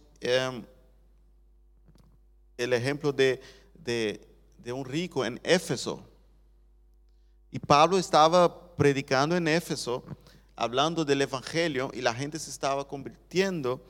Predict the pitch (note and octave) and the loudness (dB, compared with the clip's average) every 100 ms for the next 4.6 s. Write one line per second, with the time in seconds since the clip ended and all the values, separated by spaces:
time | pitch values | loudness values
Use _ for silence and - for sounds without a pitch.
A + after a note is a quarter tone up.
0 | - _ _ _ - C#3 D#3 F3 G#3 G3 | -20 _ _ _ -8 -2 -2 -2 -6 -4
1 | G#3 - D3+ E3 E3+ F3+ F#3+ - C#3 D3+ | -8 -4 -4 -2 -4 -4 -6 -6 -6 -8
2 | - - _ _ _ _ _ _ _ _ | -14 -20 _ _ _ _ _ _ _ _
3 | _ _ D#3+ F3+ F3+ C#3 C#3 F3+ F3+ F3+ | _ _ 0 0 2 2 2 -4 0 2
4 | F3 - - C#3 D3 C#3+ | 2 -2 -4 -4 -4 -8